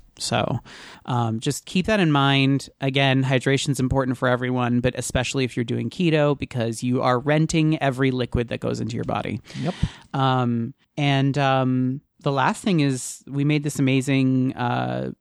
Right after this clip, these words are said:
Speaker 1: peanut butter chocolate ganache cheesecake.
Speaker 2: Mm.
Speaker 1: Uh, that is a recipe, uh, by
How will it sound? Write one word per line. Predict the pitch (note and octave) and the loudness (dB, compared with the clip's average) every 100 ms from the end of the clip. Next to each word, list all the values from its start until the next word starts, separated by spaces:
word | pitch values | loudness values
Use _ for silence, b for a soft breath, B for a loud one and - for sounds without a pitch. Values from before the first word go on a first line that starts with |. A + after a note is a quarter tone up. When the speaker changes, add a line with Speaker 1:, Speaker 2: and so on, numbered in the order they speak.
| _ | _
Speaker 1:
peanut | - E3 D#3 - | -4 0 0 0
butter | C3+ C3+ C3 C3 C3 - | 0 2 2 2 -2 -4
chocolate | - C3+ C#3+ D#3+ C#3+ | -2 0 0 -2 -2
ganache | C3+ B2+ B2+ B2+ - | 0 2 0 -2 -4
cheesecake. | - D3 D#3+ F#3+ - B2 B2 A#2 - | -4 -4 -2 -4 -6 -6 -6 -8 -6
Speaker 2:
Mm. | D3+ C3+ G#2 B B B | -4 -4 -8 B B B
Speaker 1:
Uh, | B2+ A#2+ | 0 0
that | A#2+ C3+ A#2+ B2 - | 2 2 2 0 -4
is | C3 B2 | -4 0
a | B2 | 0
recipe, | B2+ C3 - B2+ C3 B2+ A#2+ A#2+ - _ | 2 0 -2 -4 -2 0 0 -2 -4 _
uh, | C3 A#2+ A#2 | 0 0 0
by | - B2 A#2+ A#2 A#2+ A#2+ | -2 0 2 0 -2 -4